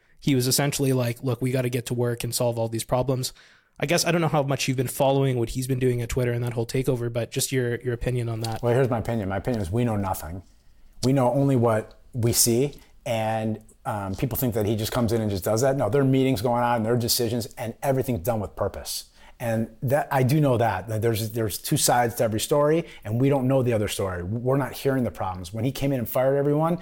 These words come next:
Speaker 2: for all you know, if you would have known what was going on with all those employees, maybe you would have done it too.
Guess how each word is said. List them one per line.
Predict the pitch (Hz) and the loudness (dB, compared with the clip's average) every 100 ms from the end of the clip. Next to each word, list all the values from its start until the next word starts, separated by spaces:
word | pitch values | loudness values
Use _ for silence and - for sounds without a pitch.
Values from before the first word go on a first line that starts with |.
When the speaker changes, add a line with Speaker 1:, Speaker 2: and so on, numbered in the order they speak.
| - - - | -8 -16 -10
Speaker 2:
for | - 139 | 0 4
all | 147 | 6
you | 143 151 | 6 4
know, | 151 156 | 4 4
if | 135 | 4
you | 135 | 4
would | 143 | 4
have | 123 | 4
known | 117 123 143 | 2 2 2
what | 131 | 0
was | 120 | -2
going | 101 131 131 | 0 0 2
on | 131 | 2
with | 131 | 2
all | 131 | 2
those | 113 | 0
employees, | 113 131 147 147 | 0 2 2 2
maybe | 117 123 135 | 0 0 2
you | 135 | 2
would | 139 | 2
have | 120 | 0
done | 135 | -2
it | 127 | -2
too. | - 151 98 | 0 0 0